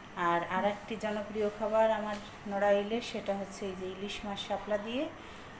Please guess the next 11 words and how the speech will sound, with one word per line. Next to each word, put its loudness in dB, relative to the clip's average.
ওখানে 2
আছে -2
পাতলা 4
ডাল, 8
সঙ্গে 2
আছে -4
সালাদ। 4
এই 0
তো, 4
এই 6
হচ্ছে 0